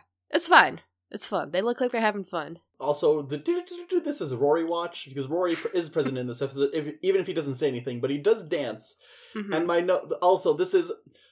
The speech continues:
Speaker 2: this is coming after the announcement that, this is our first episode we've recorded since it was announced that Rory was going to be on Dancing with the Stars Ireland.
Speaker 1: Mm-hmm.
Speaker 2: And the, the lad
Speaker 1: <laughs>
Speaker 2: in Glee, in this episode specifically, it feels like he's dancing and he has no knees.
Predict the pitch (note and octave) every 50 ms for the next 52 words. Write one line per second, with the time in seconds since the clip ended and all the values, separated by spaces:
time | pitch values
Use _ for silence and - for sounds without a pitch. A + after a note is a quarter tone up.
0 | _ _ F3 F#3+ F#3+ - A3 G#3 - - A3 F#3+ F#3+ F#3+ F#3 F3+ - D3 D3+ D#3+
1 | D#3 - - E3+ D#3+ C#3+ D#3 D3+ C#3 C3 C3 C3 B2+ - C3+ B2+ B2 A#2+ - -
2 | _ _ - - - B2+ - C#3+ D#3 D#3+ F#3+ F#3+ - G#3+ G#3+ C4 A3+ A3 A#3 A3+
3 | G#3+ - F#3 F#3 - E3+ D#3 D#3+ D#3+ D#3 - E3+ D3+ D#3 C#3+ C3 B2+ C3 C3 B2+
4 | B2+ - B2 B2 B2 B2 B2+ B2+ B2+ B2+ B2 B2+ B2 A#2 A2+ A#2 C3+ C3 B2+ A#2+
5 | C#3 A#2+ B2 A#2+ A#2 A2 A#2 A2+ A#2 - B2+ B2+ B2 A#2+ - B2+ A#2 A2+ G#2 G#2+
6 | A2 A2 A#2+ C3+ C#3+ D#3 - _ _ _ _ G3+ G3 F#3+ D3 C#3+ C#3+ C#3+ D3 C#3+
7 | C#3+ C3+ C3+ B2+ B2+ - _ - - _ _ _ _ _ _ _ - G3 - C#3
8 | D#3 F#3 E3 D3 F3+ F3+ F3+ F#3+ G#3+ C4 D#4 F4 F4+ E4+ C#4+ - - - - -
9 | - - F#3 F#3 F#3+ E3 E3 E3 F3 F#3+ F#3 - E3+ E3+ E3+ A3+ A3 - C#4+ C4+
10 | A#3 A#3 A#3 A3+ G#3+ G#3+ - - F#3 - - G3 G#3 G3+ G#3+ G#3 G3 - - F3+
11 | F#3 A3+ G#3+ A3 G#3+ F3 C3+ B2+ B2 B2 C3 - F3+ D#3+ D#3 D3 C3+ B2 C#3 C#3
12 | C#3 D3 C#3 C3+ C3 A#2 A2+ A#2+ C#3+ G#3+ B3+ - - -